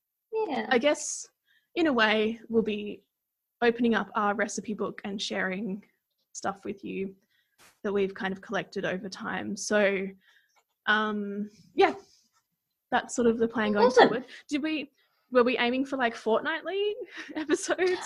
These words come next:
Speaker 1: I was just thinking that. I reckon fortnightly would work well. Um, so hopefully you'll hear from us every two weeks. Not sure what day
Speaker 2: Yeah.
Speaker 1: it'll be at this point, but I think two weeks will be manageable for us with our workload at the
Speaker 2: Yes.
Speaker 1: moment,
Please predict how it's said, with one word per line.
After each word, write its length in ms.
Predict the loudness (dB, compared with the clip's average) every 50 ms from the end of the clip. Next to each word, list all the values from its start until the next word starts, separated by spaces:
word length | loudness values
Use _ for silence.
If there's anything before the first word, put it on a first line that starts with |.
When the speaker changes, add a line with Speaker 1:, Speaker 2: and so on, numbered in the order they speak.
| 4 10
Speaker 1:
I 80 | 10 10
was 120 | 12 10
just 160 | 8 6 6 8
thinking 300 | 6 6 8 8 6 8
that. 160 | 8 8 8 8
I 100 | 8 6
reckon 180 | 6 6 4 4
fortnightly 520 | 6 6 6 8 8 8 8 6 6 4
would 120 | 4 4
work 280 | 6 6 4 4 4 2
well. 600 | 4 6 6 8 8 6 6 8 8 10 12 12 12 10 10 6 -2 -2 -2 0 2 4
Um, 680 | 6 8 8 8 8 6 4 2 0 -2 -2 -4 -6 -8 _ _ _ -20 -20 -20 -20 _ 2
so 80 | 6 8
hopefully 460 | 8 8 6 4 0 2 6 8 8
you'll 100 | 8 8
hear 220 | 6 6 4 2
from 140 | 2 2 2
us 160 | 2 2 2
every 420 | 0 0 0 0 0 0 -2 -4 -6 -8
two 640 | -4 -2 0 2 4 4 6 6 6 4 4 4
weeks. 540 | 6 4 4 4 2 -6 -12 -12 -6 0 4
Not 180 | 4 4 4
sure 140 | 4 4 6
what 160 | 6 6 6
day 100 | 6 6
Speaker 2:
Yeah. 60 | 6 6
Speaker 1:
it'll 140 | 6 4
be 160 | 4 2 2 0
at 120 | 0 -2
this 180 | -6 -8 -6 -4
point, 400 | -2 -2 -2 -2 -4 -4 0 4
but 220 | 6 6 6 4 2 -6 -20 -20 -20 -20 _ _ -4 0
I 40 |
think 200 | 0 2 2 2
two 120 | 4 6 6
weeks 180 | 6 6 4
will 80 | 4 4
be 100 | 4 6
manageable 580 | 6 4 4 2 2 0 0 0 0 0 -2 0 0
for 80 | 0 2 4
us 280 | 4 4 2 0 -8 -4
with 100 | 0 2
our 240 | 4 4 4 2 2
workload 500 | 6 8 8 8 8 6 4 4 6 4
at 80 | 2 2
the 60 | 0
Speaker 2:
Yes. 60 | 2 2
Speaker 1:
moment, 400 | 4 4 4 2 2 0 0